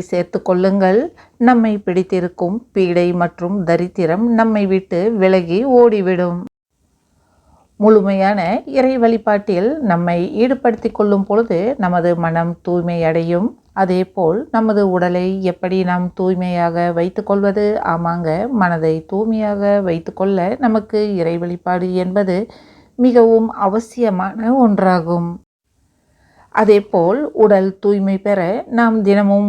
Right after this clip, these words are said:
மூன்று வேளை குளித்தால் போதும் என்று சிலர் நினைப்பதுண்டு. இப்படி மூன்று வேளை குளித்தால் மட்டும்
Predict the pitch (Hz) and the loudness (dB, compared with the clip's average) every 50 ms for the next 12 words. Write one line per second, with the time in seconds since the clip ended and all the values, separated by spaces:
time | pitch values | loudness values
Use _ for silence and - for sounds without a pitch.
0 | 202 226 220 220 226 233 208 214 202 185 185 180 180 180 185 185 - - 190 185 | -2 0 4 4 6 6 6 4 4 4 4 4 4 2 2 0 -2 -2 -4 -4
1 | 185 185 - 190 185 185 180 - 185 190 180 196 190 190 196 190 190 196 196 202 | -4 -2 -2 -2 -2 -2 -2 -2 0 0 2 2 2 2 2 2 2 0 0 0
2 | 190 170 185 226 - - - 254 233 208 175 196 269 285 262 240 233 220 208 202 | 0 0 0 -2 -2 -2 2 4 4 4 4 4 2 2 2 4 4 4 2 0
3 | - 202 180 190 190 185 180 180 180 175 175 - - _ _ _ _ _ _ _ | 0 2 2 2 2 2 2 0 0 0 -2 -4 -8 _ _ _ _ _ _ _
4 | _ _ _ _ _ _ _ _ _ _ _ _ _ _ _ _ _ _ _ 233 | _ _ _ _ _ _ _ _ _ _ _ _ _ _ _ _ _ _ _ 0
5 | 247 247 240 214 180 170 175 208 269 311 - 214 226 233 220 202 202 196 180 185 | 2 4 4 2 2 2 0 -2 -2 -4 -2 2 4 4 4 4 2 2 4 4
6 | 190 190 190 190 202 196 - 214 214 214 202 - 208 208 202 196 196 196 - - | 4 4 4 2 0 0 -2 -2 -2 -2 -2 0 0 0 0 0 -2 -2 -2 -2
7 | 220 180 175 | -2 0 0